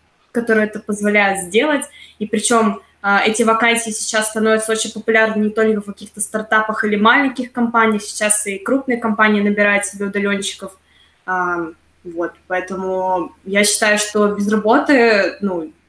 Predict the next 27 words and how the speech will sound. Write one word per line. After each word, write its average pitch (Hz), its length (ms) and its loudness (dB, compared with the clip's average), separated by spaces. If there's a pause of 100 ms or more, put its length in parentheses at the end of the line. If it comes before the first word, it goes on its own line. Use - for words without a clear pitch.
(120)
не 196 220 -4
остаться. 175 680 0 (580)
Вот, 180 200 -4
если 214 280 2
только 214 360 2
ничего 220 320 0
не 196 120 -2
делать 214 520 -2
и 180 220 -12
быть 196 200 -12
очень 381 140 -10 (260)
ленивым, 233 480 4
<laughs> - 0 -
только 254 260 4
в 254 40 6
этом 220 220 4
случае, 202 400 -4
мне 185 80 -10
кажется. 180 440 -8
Вот, 175 200 -10
поэтому 202 680 0 (1160)
можно 220 320 2
и 202 200 2
совмещать. 196 600 -4
Тут - 220 -12
уже, 220 160 2
конечно, 208 680 0